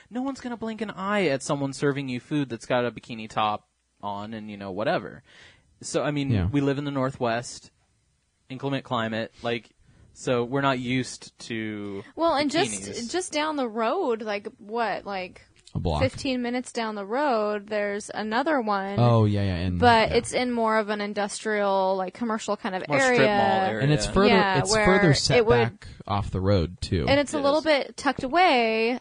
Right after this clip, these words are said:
Speaker 3: um, yeah, so it's not, it's not in a residential family area like, like ours
Speaker 2: Yeah.
Speaker 3: happens to be, so it's
Speaker 1: Exactly.
Speaker 3: I, I absolutely don't agree with it. I think it's obnoxious and tacky, and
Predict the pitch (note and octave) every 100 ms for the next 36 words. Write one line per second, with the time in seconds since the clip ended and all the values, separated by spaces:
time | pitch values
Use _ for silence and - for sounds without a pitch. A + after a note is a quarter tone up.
0 | - A3 G#3+ G3+ A3 C4+ A3 G3 G#3 -
1 | G#3+ G3+ G#3+ - A#3 A3+ G#3+ G3 - -
2 | - _ _ _ _ _ - - C#4 C#4
3 | - B3+ A#3+ G#3+ B3 A3 A#3 A3+ A#3+ G#3+
4 | - A3 G#3+ G#3 G3 - G#3 F#3+ F#3+ F#3+
5 | F#3+ F#3+ F#3+ - - _ _ _ - G3+
6 | - - G3+ G#3 G3+ G3+ F#3+ G3 - F#3+
7 | G3 F#3 F#3+ F#3 F#3 F#3 G#2+ E2+ D2+ -
8 | - _ _ _ _ _ _ - C4+ B3+
9 | G#3 B3+ C#4+ - B3 G3 G#3+ G3+ F#3+ F#3+
10 | F#3+ G3+ F#3+ G3+ F#3+ G3 G3 F#3+ F#3+ F#3+
11 | F#3+ G3 - F#3+ G3+ G3 F#3 - G3+ G3
12 | G3 E3+ F3 F#3+ F#3+ F#3 F#3